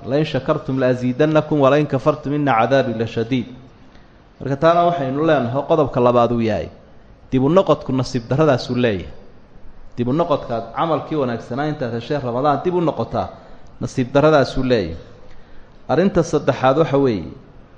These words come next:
cibaadada Ilaahay uu inoo abuuray subxaanahu wa tacaala, waxay macno yeelataa,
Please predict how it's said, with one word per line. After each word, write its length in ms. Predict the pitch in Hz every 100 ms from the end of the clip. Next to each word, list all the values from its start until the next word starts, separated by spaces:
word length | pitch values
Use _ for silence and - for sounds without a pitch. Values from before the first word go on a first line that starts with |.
| - - - - -
cibaadada 840 | 120 139 143 180 165 143 110 - -
Ilaahay 440 | 139 139 156 165
uu 240 | 139 135 117
inoo 280 | 135 160 127
abuuray 280 | 123 135 147
subxaanahu 460 | - - 139 139 117
wa 60 |
tacaala, 480 | - 117 131 104 78 - - - - - - - - - - - - -
waxay 200 | 123 147
macno 280 | 143 135 139
yeelataa, 600 | 139 135 127 - 113